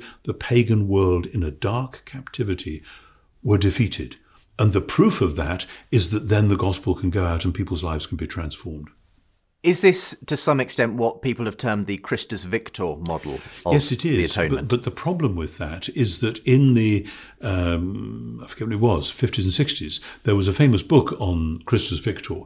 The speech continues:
Speaker 1: which played it off against the other theories.
Speaker 2: Mm.
Speaker 1: And it was, that book by a,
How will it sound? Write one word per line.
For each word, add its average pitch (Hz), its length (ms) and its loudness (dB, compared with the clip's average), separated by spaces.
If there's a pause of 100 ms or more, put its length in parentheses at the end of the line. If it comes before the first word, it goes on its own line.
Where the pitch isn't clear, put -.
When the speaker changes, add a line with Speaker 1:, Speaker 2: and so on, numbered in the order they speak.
(180)
Speaker 1:
which 123 320 4
played 143 380 4
it 131 140 6
off 123 280 2
against 120 420 4
the 104 120 2
other 95 220 2
theories. - 500 -2
Speaker 2:
Mm. 87 440 2
Speaker 1:
And 110 300 4
it 120 200 4
was, 107 240 6
that 131 240 -2
book - 340 4
by 95 200 0
a, 87 480 -2